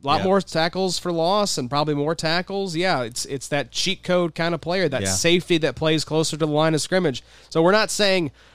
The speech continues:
Speaker 1: fade Sean Williams. I'm just saying I know Von Bell, because of the money, is going to be locked into one of those starting safety spots, and I don't know what's gonna happen with the other two guys.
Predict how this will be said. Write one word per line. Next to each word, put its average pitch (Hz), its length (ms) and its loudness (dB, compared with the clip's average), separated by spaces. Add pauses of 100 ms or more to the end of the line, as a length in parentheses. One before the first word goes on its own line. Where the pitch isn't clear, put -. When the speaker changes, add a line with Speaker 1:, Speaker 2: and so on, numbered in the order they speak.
(320)
Speaker 1:
fade 190 320 4
Sean 180 280 4
Williams. 165 420 4
I'm 151 200 -2
just 160 200 0
saying 165 240 0
I 147 140 2
know 170 360 6
Von 160 300 4
Bell, 139 260 2
because 147 340 0
of 147 40 -6
the 151 80 -4
money, 135 420 -2
is 123 140 -8
going 143 280 0
to 139 60 -4
be 135 140 -2
locked 139 420 0
into 139 240 0
one 131 180 -2
of 123 120 -4
those 123 220 -4
starting 127 440 -2
safety 139 380 -4
spots, 160 500 -2 (320)
and 135 100 -6
I 127 80 -4
don't 165 320 4
know 151 120 6
what's 143 200 0
gonna 135 160 -2
happen 135 240 -4
with 127 120 -4
the 131 120 -2
other 120 160 -4
two 120 200 -4
guys. 101 420 -6